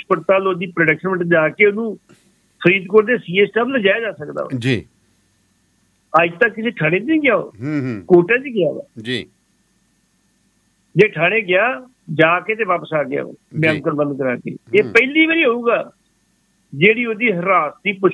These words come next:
Speaker 1: ਪੜਤਾਲ ਹੋਊਗੀ ਜਿਹਦੇ ਕਰਕੇ ਡਰੇ ਨੇ।
Speaker 2: ਡਰੇ ਆ, ਠੀਕ ਹੈ।
Speaker 1: ਇਸ ਕਰਕੇ ਉਹਨਾਂ ਦੀ ਡਰ ਕਰਕੇ ਹੁਣ ਇਹੋ ਜਿਹੇ ਬਿਆਨ ਦੇ ਰਹੇ ਵੀ ਵੇਖੋ ਤੇ ਉਹ ਗੁਰੂ ਮੰਨਦੇ ਨਹੀਂ ਤੇ ਗੁਰੂ ਗ੍ਰੰਥ ਸਾਹਿਬ ਗੁਰੂ ਮੰਨਦੇ ਆ।
Speaker 2: ਜੀ।
Speaker 1: ਇਸ ਕਰਕੇ ਉੱਥੇ ਪੂਰਾ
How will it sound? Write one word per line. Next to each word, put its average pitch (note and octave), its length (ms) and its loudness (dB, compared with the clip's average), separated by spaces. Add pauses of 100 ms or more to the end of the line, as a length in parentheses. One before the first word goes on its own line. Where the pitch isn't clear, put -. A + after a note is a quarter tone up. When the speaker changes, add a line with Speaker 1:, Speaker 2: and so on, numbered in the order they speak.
Speaker 1:
ਪੜਤਾਲ E3+ 340 2
ਹੋਊਗੀ G3+ 140 -4
ਜਿਹਦੇ G3 240 -2
ਕਰਕੇ F#3 280 -2
ਡਰੇ E3 400 0
ਨੇ। C3 120 -10 (160)
Speaker 2:
ਡਰੇ G#2+ 400 -6
ਆ, D2+ 60 -14 (140)
ਠੀਕ G#2+ 280 -12
ਹੈ। C#2 120 -18 (1300)
Speaker 1:
ਇਸ B3 240 -4
ਕਰਕੇ A#3 360 0
ਉਹਨਾਂ A#3 380 2
ਦੀ A#3+ 80 0
ਡਰ E3+ 260 2
ਕਰਕੇ A3 360 0
ਹੁਣ G3+ 140 2
ਇਹੋ F#3+ 360 2
ਜਿਹੇ A3+ 120 0
ਬਿਆਨ F3 320 -2
ਦੇ F#3+ 120 0
ਰਹੇ G#3 140 0
ਵੀ A3+ 140 -4
ਵੇਖੋ G3+ 380 0
ਤੇ A#3+ 100 -4
ਉਹ A3+ 60 0
ਗੁਰੂ F3+ 280 4
ਮੰਨਦੇ E3 360 2
ਨਹੀਂ G#3 180 -6
ਤੇ A#3+ 80 -2
ਗੁਰੂ F3+ 260 4
ਗ੍ਰੰਥ E3+ 240 4
ਸਾਹਿਬ G3 160 0
ਗੁਰੂ F#3+ 200 0
ਮੰਨਦੇ E3+ 420 0
ਆ। - 180 -8 (260)
Speaker 2:
ਜੀ। A2 240 -6 (1300)
Speaker 1:
ਇਸ A#3+ 100 2 (100)
ਕਰਕੇ B3 280 -4
ਉੱਥੇ B3+ 260 0
ਪੂਰਾ A#3+ 360 0